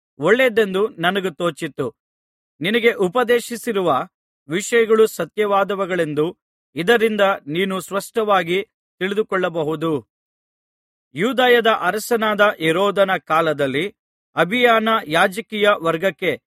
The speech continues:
ಸೇರಿದ ಜಕ್ಕಯ್ಯನೆಂಬ ಒಬ್ಬ ಯಾಜಕನಿದ್ದನು. ಅವನ ಹೆಂಡತಿಯು ಆರೋನನ ವಂಶದವಳಾಗಿದ್ದಳು. ಆಕೆಯ ಹೆಸರು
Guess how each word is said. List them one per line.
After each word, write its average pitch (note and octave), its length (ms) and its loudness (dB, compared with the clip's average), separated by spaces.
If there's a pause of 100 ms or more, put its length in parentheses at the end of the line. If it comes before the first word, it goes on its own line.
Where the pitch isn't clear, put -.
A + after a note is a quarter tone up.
(220)
ಸೇರಿದ A#3+ 460 2 (180)
ಜಕ್ಕಯ್ಯನೆಂಬ G#3 840 0 (320)
ಒಬ್ಬ E3 240 -2
ಯಾಜಕನಿದ್ದನು. E3 1080 -2 (480)
ಅವನ A3 260 4 (140)
ಹೆಂಡತಿಯು G3+ 720 -2 (440)
ಆರೋನನ A3+ 520 4 (200)
ವಂಶದವಳಾಗಿದ್ದಳು. F#3 1160 0 (580)
ಆಕೆಯ A3 460 4 (100)
ಹೆಸರು G3 520 0